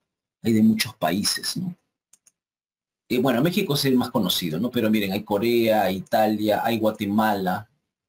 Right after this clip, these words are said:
hay Ecuador, está la de Perú, está la de Venezuela, porque le enviaron. No sé si estos también deben ser a, algún país por ahí,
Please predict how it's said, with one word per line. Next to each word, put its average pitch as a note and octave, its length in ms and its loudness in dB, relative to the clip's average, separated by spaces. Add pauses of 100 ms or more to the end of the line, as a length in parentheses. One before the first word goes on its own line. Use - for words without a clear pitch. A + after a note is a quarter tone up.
(200)
hay G2 300 0
Ecuador, F#2 680 -2 (260)
está - 320 -4
la F#2 120 0
de F2 120 -4
Perú, F2+ 520 -4 (1120)
está G2 160 -4
la G2 100 0
de F#2+ 120 0
Venezuela, E2+ 760 -2 (160)
porque G#2+ 240 -4
le G2 100 0
enviaron. G#2 360 2
No C3 80 4
sé C#3+ 140 0
si C#3+ 160 0
estos D3 200 -2
también A#2+ 220 0
deben A#2 180 0
ser G#2+ 260 0
a, F#2+ 140 0 (640)
algún F#3 200 -4
país - 260 -4
por E2+ 140 -12
ahí, D2+ 120 -10